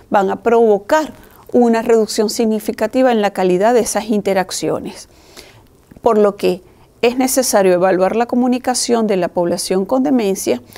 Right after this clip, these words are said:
eh, recolectando datos muy diversos. Y el programa de atención logopédica debe centrarse en potenciar la comunicación y especialmente la, la conversación cara a cara, de manera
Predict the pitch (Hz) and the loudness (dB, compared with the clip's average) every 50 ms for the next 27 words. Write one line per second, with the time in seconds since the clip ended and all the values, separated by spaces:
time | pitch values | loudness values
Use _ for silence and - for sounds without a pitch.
0 | - - - - - - _ _ _ - 208 208 233 233 214 - 214 202 202 190 | -20 -20 -20 -20 -20 -20 _ _ _ -4 -2 0 0 0 2 2 2 2 2 2
1 | - 247 247 254 247 254 262 262 247 247 - 185 - - 190 190 185 180 180 180 | 0 -2 0 2 2 2 2 2 2 0 -4 -6 -4 -4 -2 -2 -2 0 0 0
2 | 170 156 - - - - - - - - - - - - - - - - - 269 | 0 0 -2 -4 -8 -8 -8 -8 -10 -10 -18 -20 -20 -20 -20 -20 -8 0 2 2
3 | 269 254 240 240 240 208 196 180 202 226 262 240 233 226 214 180 175 - 180 175 | 4 4 2 0 0 0 2 2 2 2 4 2 2 4 2 2 2 0 -2 -4
4 | - - 190 190 202 220 247 262 285 285 277 - 214 202 190 202 - - 214 214 | -2 -2 -2 0 2 0 0 2 0 0 2 2 2 2 2 0 -2 -4 -8 -8
5 | - - - - - 214 214 208 214 214 220 - 233 233 240 - 208 190 185 185 | -8 -14 -20 -6 0 2 2 4 2 2 2 0 0 0 0 0 0 0 0 0
6 | - - 214 - - - 233 214 - - 202 196 185 180 202 - - 233 233 240 | -4 -6 -6 -4 0 0 0 0 2 0 -2 -2 -2 -6 -6 -2 0 2 2 2
7 | 254 - - - - - - _ - 214 202 202 - 190 185 190 190 190 - - | 0 -4 -12 -20 -20 -20 -10 _ 0 0 0 0 0 -2 -2 -2 -4 -4 -6 -6
8 | 185 190 - - 277 339 381 339 - - - _ - 220 214 190 - - - - | -8 -4 0 0 2 2 0 -2 -6 -18 -8 _ 0 0 0 0 -2 -4 -4 -4
9 | - - - 247 247 269 277 269 247 220 208 202 202 247 285 294 - - - - | -4 -2 0 0 2 2 2 2 2 0 0 0 0 -2 -2 -2 -6 -18 -20 -20
10 | - - - - - - - 214 214 208 196 190 180 208 185 - - 208 202 208 | -20 -20 -20 -20 -14 -4 0 2 2 2 2 0 -2 -2 -4 -2 0 0 0 0
11 | 214 196 185 190 190 - 208 196 - - 240 247 240 240 - 240 175 170 170 170 | 0 -2 -2 -2 -2 -4 -8 -8 -4 -2 -2 -2 -2 -2 -2 -2 -2 -2 -4 -4
12 | - 160 - - - - 190 208 294 320 349 339 311 277 247 233 220 226 247 254 | -6 -6 -6 -6 -6 -6 -2 0 2 2 2 2 2 2 2 2 0 -4 -6 -6